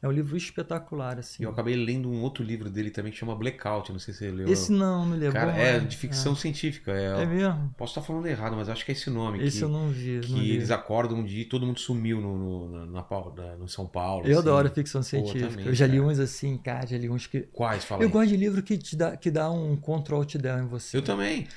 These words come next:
Speaker 1: Do,
Speaker 2: Você leu
Speaker 1: do,
Speaker 2: o
Speaker 1: eu tenho uma tríade
Speaker 2: Tá.
Speaker 1: de, de
Speaker 2: De autores?
Speaker 1: Porque você, não, de, de três livros de ficção científica que sai do lugar comum. Porque
Speaker 2: Tá.
Speaker 1: eu falar pra você ler Admirável Mundo Novo, você
Speaker 2: Claro.
Speaker 1: já deve ter lido, né?
Speaker 2: É.
Speaker 1: Então, é,
Speaker 2: Fundação do, do,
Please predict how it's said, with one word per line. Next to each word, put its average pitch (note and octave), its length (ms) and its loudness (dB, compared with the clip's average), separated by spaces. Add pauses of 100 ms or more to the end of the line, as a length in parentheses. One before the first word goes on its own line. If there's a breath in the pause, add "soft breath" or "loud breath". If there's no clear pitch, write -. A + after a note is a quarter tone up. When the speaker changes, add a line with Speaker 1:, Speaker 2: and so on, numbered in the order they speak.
(480 loud breath)
Speaker 1:
Do, C3+ 160 0
Speaker 2:
Você C3 120 4
leu D3 180 4
Speaker 1:
do, A#2+ 280 6
Speaker 2:
o - 40 8
Speaker 1:
eu G3+ 80 10
tenho B3 160 8
uma C4+ 80 8
tríade C#3 580 4 (540)
Speaker 2:
Tá. F2+ 300 0
Speaker 1:
de, C#3 180 -4
de C3+ 260 -4 (100)
Speaker 2:
De G#2 100 0
autores? D3 480 6
Speaker 1:
Porque E3+ 120 2
você, - 400 2
não, A#3 240 6
de, F#3+ 140 2
de G3 220 2
três C4 320 4
livros G3+ 280 2
de F3+ 60 -4
ficção G3+ 320 -2
científica F#3+ 460 -2
que A3+ 100 -4
sai A#3+ 240 4
do G#3+ 80 0
lugar A#3+ 320 2
comum. B3+ 300 0
Porque - 100 -2
Speaker 2:
Tá. D4 60 6
Speaker 1:
eu - 20 2
falar C#4+ 220 8
pra B3+ 120 2
você A3+ 300 6
ler F3+ 120 10
Admirável D#3+ 460 4
Mundo D3 220 4
Novo, G#3 160 4
você G#3 60 -2
Speaker 2:
Claro. D3 160 6
Speaker 1:
já A3+ 40 8
deve F#3+ 180 8
ter B3+ 100 2
lido, C#3 280 2
né? C#3 240 2
Speaker 2:
É. - 40 -8
Speaker 1:
Então, F3 260 -2 (480 loud breath)
é, C#3+ 240 4
Speaker 2:
Fundação C3 560 4
do, G2 300 -2
do, F#2 80 -6